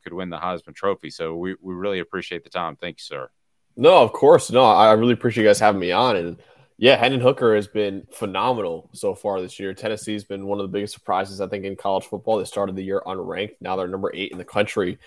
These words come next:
Speaker 2: Uh, and one of the biggest reasons for that is their offense led by Hendon Hooker. So, yeah, he's been, he's been phenomenal this year.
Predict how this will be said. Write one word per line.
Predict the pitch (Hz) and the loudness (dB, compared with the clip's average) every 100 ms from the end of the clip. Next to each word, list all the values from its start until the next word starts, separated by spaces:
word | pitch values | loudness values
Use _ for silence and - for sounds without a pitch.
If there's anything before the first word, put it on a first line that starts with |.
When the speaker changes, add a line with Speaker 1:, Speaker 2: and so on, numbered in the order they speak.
| _ _ - | _ _ 2
Speaker 2:
Uh, | 110 104 | 2 4
and | 113 | 2
one | 127 | 2
of | |
the | 104 | 2
biggest | 123 117 113 | 0 0 -4
reasons | 123 110 | -6 -6
for | - 127 | -2 0
that | 120 101 | 0 -2
is | 92 101 | -4 -6
their | 98 95 | -4 0
offense | 107 120 104 95 - | 2 0 -2 -8 -8
led | 101 104 101 | -2 -2 -2
by | 98 95 | -4 -6
Hendon | 98 95 | -10 -12
Hooker. | 92 107 90 | -10 -10 -12
So, | - 82 | -16 -10
yeah, | 92 95 | -8 -8
he's | 95 98 | -10 -12
been, | 92 87 90 | -14 -16 -20
he's | 92 | -20
been | 95 | -20
phenomenal | - 87 92 80 | -16 -10 -10 -12
this | - - | -16 -20
year. | - | -20